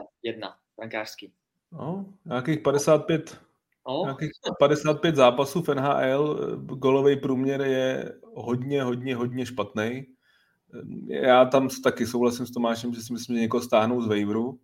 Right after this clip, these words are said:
Speaker 2: minimálně, jako to je v tom, nebo možná i, co, že mluví se hodně o Jaroslavu Halákovi, Brian Elliott, který tam, že, taky nějaký čas trávil, takže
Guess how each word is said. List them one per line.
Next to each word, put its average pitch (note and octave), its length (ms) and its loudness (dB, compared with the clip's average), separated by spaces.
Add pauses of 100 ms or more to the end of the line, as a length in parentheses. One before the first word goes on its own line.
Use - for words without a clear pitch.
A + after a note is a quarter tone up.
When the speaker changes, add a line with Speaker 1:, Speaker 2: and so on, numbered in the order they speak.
(400)
Speaker 2:
minimálně, A#2 840 6 (260)
jako A2 180 -6
to A2 140 -2
je A2 80 6
v G#2+ 80 -6
tom, A2 180 -2
nebo A2+ 200 2
možná A2 460 0
i, G#2+ 100 -4
co, G#2+ 240 -12
že G#2+ 80 -10
mluví G#2 240 -8
se G2+ 140 -12
hodně G2+ 200 -8
o G2+ 140 -6
Jaroslavu G#2 680 -6
Halákovi, G#2 540 -2
Brian G2+ 320 0
Elliott, G#2+ 320 -4
který G#2+ 260 -8
tam, G#2 200 -12
že, G#2+ 80 -10 (480)
taky A2 220 -16
nějaký G#2 280 -6
čas G2+ 200 -14
trávil, G2+ 400 2
takže G#2 340 -8